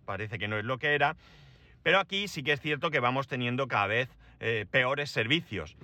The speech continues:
Y estos peores servicios en muchas ocasiones no son, y digo muchas ocasiones porque sí que hay alguna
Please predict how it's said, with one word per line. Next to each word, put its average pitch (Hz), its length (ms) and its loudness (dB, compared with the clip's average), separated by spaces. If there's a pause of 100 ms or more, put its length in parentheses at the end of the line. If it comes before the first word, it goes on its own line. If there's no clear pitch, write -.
(200)
Y 143 120 -2
estos 180 220 0
peores 180 320 0
servicios 170 580 -2
en 123 100 -2
muchas 147 420 -2
ocasiones 143 680 -2 (180)
no 139 320 2
son, 139 320 0
y 139 80 -6
digo 196 160 4
muchas 196 300 0
ocasiones 147 600 0
porque 98 220 -4
sí 131 160 -6
que 139 80 2
hay 123 100 2
alguna 143 400 0